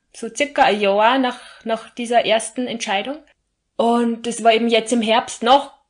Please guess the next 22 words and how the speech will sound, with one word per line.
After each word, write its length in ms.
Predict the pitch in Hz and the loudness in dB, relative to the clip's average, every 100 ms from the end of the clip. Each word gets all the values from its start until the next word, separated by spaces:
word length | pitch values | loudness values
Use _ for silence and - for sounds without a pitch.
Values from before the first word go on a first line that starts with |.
| _ | _
dieser 240 | 240 226 226 | 0 2 2
ganzen 380 | 214 214 - | 0 -4 -8
Corona 520 | 226 220 202 220 220 190 | -2 0 0 0 0 0
oder 140 | 190 | 0
in 200 | 208 285 | 2 0
dieser 220 | 247 220 | 2 2
ganzen 320 | 214 208 208 | 2 -2 -4
Corona-Zeit 800 | 208 214 202 208 208 214 196 202 | -2 -2 0 -2 -2 0 2 2
und 80 | 202 | 2
mit 180 | 220 277 | 0 -2
diesen 220 | 262 240 | -2 -2
ganzen 600 | 226 214 226 226 226 208 | -2 -2 -4 -6 -4 -2
wilden 320 | 185 311 349 285 | 2 4 4 2
Sachen, 380 | 254 247 - 247 | 4 4 2 4
das 160 | 240 | 6
ja 80 | 240 | 6
damals, 440 | 233 226 269 208 | 6 6 6 4
also 160 | 196 214 | 4 2
hätte 240 | 226 240 254 | 2 4 4
man 100 | 247 | 4
das 180 | 247 | 2
damals 440 | - 254 233 190 | 4 4 6 2